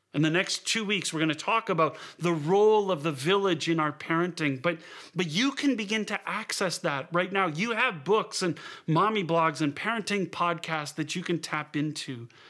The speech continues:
If you go to our Southridge website right now and click on Right Now Media, there are video parenting courses that our family ministry has set aside for you to do as a parent or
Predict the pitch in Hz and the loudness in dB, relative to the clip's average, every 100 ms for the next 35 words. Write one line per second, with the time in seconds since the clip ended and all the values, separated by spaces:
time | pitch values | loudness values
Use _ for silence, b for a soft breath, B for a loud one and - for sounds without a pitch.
0 | B B 156 156 247 262 240 214 185 180 | B B -4 0 2 2 4 4 4 -2
1 | - 175 175 170 - 208 196 202 165 160 | -16 -16 -8 -2 2 2 2 -2 0 2
2 | 190 - 151 135 151 160 170 170 160 156 | 2 2 0 0 0 0 0 0 0 0
3 | 151 147 180 175 170 156 160 170 175 160 | -2 -2 -4 0 0 2 0 0 0 0
4 | 156 147 156 151 120 120 B B B 156 | 2 2 2 0 -4 -8 B B B 2
5 | 214 214 185 135 151 220 233 233 214 - | 4 6 2 0 -2 -2 0 0 0 -2
6 | 190 196 190 190 180 - 180 170 170 143 | -2 0 0 -2 -4 0 0 0 -2 0
7 | 160 147 - 170 185 196 175 170 170 170 | 0 0 0 0 2 2 2 0 0 -2
8 | 143 - 170 165 - 156 151 127 - B | 0 0 0 -2 -4 -2 -4 -6 -10 B
9 | B - 180 170 202 226 208 185 208 185 | B -4 0 0 0 -2 -2 0 0 2
10 | 175 - - 202 202 170 170 170 | 0 -4 -4 0 2 2 0 0